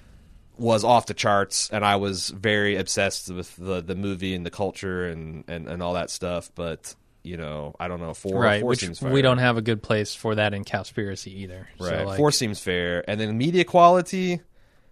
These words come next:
Speaker 1: um, it's not Hollywood blockbuster, but the performances and the writing are scorching.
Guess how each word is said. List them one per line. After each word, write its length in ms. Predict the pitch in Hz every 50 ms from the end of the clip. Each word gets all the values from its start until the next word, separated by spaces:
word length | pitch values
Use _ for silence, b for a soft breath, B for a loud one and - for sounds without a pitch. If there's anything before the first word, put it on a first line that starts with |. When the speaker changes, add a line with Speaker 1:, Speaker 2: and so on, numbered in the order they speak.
| _ - _ _
Speaker 1:
um, 540 | - 120 123 123 123 123 120 120 117 117 113 -
it's 220 | 123 131 131 131
not 280 | 135 139 147 151 107 107
Hollywood 500 | 120 127 143 156 151 120 110 110 101 90
blockbuster, 680 | 95 101 113 147 165 - - 98 90 - - 101 98 90
but 220 | 101 95 87 -
the 100 | - 82
performances 920 | - - 90 - - - 117 135 165 156 123 104 90 - 95 92 90 85 92
and 120 | 90 87
the 60 | 85
writing 500 | 82 82 92 104 117 127 113 95 87 82
are 100 | 78 76
scorching. 800 | 73 - - - - 101 113 117 - - - 82 82 76 67 -